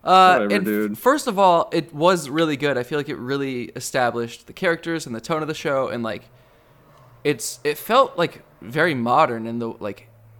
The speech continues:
Speaker 1: the dialogue was, like, so sharp and back and forth, and it, like, I don't, I, I don't know why I feel like a sitcom of that era would be so boring, but I really was into it. And then I was looking, and there's, like,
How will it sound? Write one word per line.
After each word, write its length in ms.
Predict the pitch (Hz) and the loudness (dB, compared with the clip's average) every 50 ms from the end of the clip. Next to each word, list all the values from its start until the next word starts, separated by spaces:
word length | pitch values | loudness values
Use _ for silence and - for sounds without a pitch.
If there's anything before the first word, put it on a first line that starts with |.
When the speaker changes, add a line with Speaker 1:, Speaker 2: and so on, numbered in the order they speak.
| - - - | -20 -8 -8
Speaker 1:
the 80 | 143 | -8
dialogue 440 | 120 - 139 143 151 160 156 151 143 131 | -2 0 4 4 4 4 4 2 0 -2
was, 100 | 123 123 | -6 -6
like, 120 | 117 110 | -8 -8
so 160 | - - 139 127 | -6 -6 -6 -6
sharp 420 | - - - 117 117 127 127 - | -6 -4 -2 0 0 0 -2 -4
and 100 | 120 110 | -8 -6
back 240 | 113 113 117 117 - | -6 -6 -6 -6 -10
and 100 | 117 117 | -12 -12
forth, 440 | - - 120 120 120 117 117 - _ | -8 -6 -6 -4 -6 -8 -10 -12 _
and 340 | - 113 110 104 107 110 - _ _ _ _ _ _ _ _ _ _ _ _ _ _ _ _ _ _ _ _ | -12 -10 -10 -10 -10 -12 -14 _ _ _ _ _ _ _ _ _ _ _ _ _ _ _ _ _ _ _ _
it, 200 | - 123 117 - _ _ _ - - | -6 -6 -6 -6 _ _ _ -10 -4
like, 340 | 131 127 117 - - - _ _ | -4 -4 -4 -6 -12 -20 _ _
I 60 | 139 156 | -2 0
don't, 180 | 180 175 - - | 0 0 -2 -4
I, 140 | - 151 147 - _ - - - - - _ _ _ _ _ _ _ _ | -8 -8 -8 -10 _ -20 -20 -20 -20 -20 _ _ _ _ _ _ _ _
I 80 | - - | -2 -2
don't 120 | 214 254 | -2 0
know 140 | 262 247 214 | 0 0 0
why 300 | 175 147 151 151 160 151 | 4 6 6 6 6 6
I 60 | 143 | 2
feel 220 | 143 - - 151 143 | -2 -2 -2 -2 -2
like 180 | 131 127 - | -2 -2 -2
a 280 | 127 117 113 117 117 - - - _ _ _ _ _ _ _ _ | -4 -4 -4 -4 -6 -8 -12 -18 _ _ _ _ _ _ _ _
sitcom 580 | - - - - 139 - - 147 135 120 117 | -12 -10 -6 -6 -6 -6 0 0 0 0 0
of 100 | 117 110 | -2 -4
that 220 | 117 120 117 - - | -4 -4 -4 -4 -6
era 320 | 107 117 117 113 110 107 | -6 -6 -6 -6 -8 -10
would 180 | - 95 107 98 | -10 -12 -12 -12
be 420 | - 107 104 98 101 95 - - _ _ _ _ _ _ _ - | -12 -14 -14 -12 -14 -16 -18 -20 _ _ _ _ _ _ _ -18
so 340 | - - - - 147 123 107 | -14 -12 -8 -4 -4 -4 -4
boring, 520 | 95 104 104 113 113 110 107 92 - - - | -6 -8 -8 -8 -8 -8 -10 -12 -14 -12 -8
but 80 | 123 135 | -6 -6
I 40 | 147 | -4
really 280 | 170 214 240 240 226 | -4 -2 -4 -4 -4
was 180 | 190 160 143 127 | -4 -6 -6 -6
into 300 | 147 160 - - - 107 | -10 -12 -10 -10 -8 -8
it. 180 | 101 90 - - _ _ _ - _ _ _ _ _ _ | -8 -8 -10 -12 _ _ _ -20 _ _ _ _ _ _
And 100 | - 147 156 | -4 -2 0
then 80 | 170 | 2
I 40 | 185 196 | 4 2
was 180 | 185 156 127 | 2 0 0
looking, 320 | 143 165 165 - 180 156 131 | -2 -2 0 0 -2 -2 -2
and 120 | 123 135 | -4 -4
there's, 160 | 147 147 143 | -6 -4 -2
like, 220 | 165 156 - - | -2 -4 -4 -6